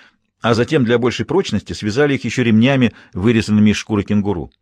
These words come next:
Покончив с плотом, мы принялись заготовлять запас провизии для путешествия. Запас состоял, конечно, из мяса кенгуру и двуутробок, но особенно много мы набрали плодов,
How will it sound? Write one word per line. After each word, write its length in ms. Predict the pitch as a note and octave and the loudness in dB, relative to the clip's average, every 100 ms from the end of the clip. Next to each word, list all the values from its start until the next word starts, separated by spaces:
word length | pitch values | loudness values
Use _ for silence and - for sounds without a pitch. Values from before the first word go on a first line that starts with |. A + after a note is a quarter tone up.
| _ _ _ _ _ _ _ _ _ | _ _ _ _ _ _ _ _ _
Покончив 500 | - F#2+ A2+ - F2 | -6 -2 -2 -2 -8
с 100 | - | -10
плотом, 440 | - G#2+ G#2+ F#3 F3+ - - _ _ _ _ - | -4 -4 -2 -2 -4 -10 -20 _ _ _ _ -4
мы 200 | G#2 F#3 | 0 0
принялись 520 | E3+ D3 B2 E3+ - | 0 0 2 0 -4
заготовлять 540 | G#2+ G#2+ G#2+ A2 C#3 A2+ | -2 -2 0 0 0 0
запас 300 | A2 B2+ - | 0 -2 0
провизии 480 | A#2 A2+ G2 E2+ | 0 0 -2 -4
для 120 | D2 D2+ | -8 -10
путешествия. 640 | - F2+ - - - - _ _ _ _ _ _ | -12 -12 -12 -14 -18 -20 _ _ _ _ _ _
Запас 480 | - G2 A#2 D3+ - | -8 -4 -2 -2 -4
состоял, 440 | - A#2+ - B2 A#2 | -10 -8 -4 0 0
конечно, 380 | A2 G#2+ - G#2 | 2 0 0 -2
из 100 | F#2+ | 0
мяса 260 | G2 - | -2 -4
кенгуру 560 | D#2+ G2 F#2 F#2+ C#3 G3 | -6 -4 -2 -2 -2 -2
и 160 | A#2+ | -6
двуутробок, 680 | A#2+ B2+ C#3+ C3 D3+ A#2+ - - - - - _ - | -6 -4 -4 -2 -2 -2 -6 -14 -20 -20 -20 _ -2
но 140 | - | -2
особенно 540 | - B2+ - G3+ F#3+ D#3+ | 0 -2 0 2 2 0
много 360 | C#3+ A#2+ F#2 | 2 0 0
мы 80 | G#2 | 0
набрали 360 | A2+ A#2 C3 A2+ | 2 2 0 0
плодов, 720 | A2+ A#2 B2+ F3+ - - | 0 0 2 0 -2 -14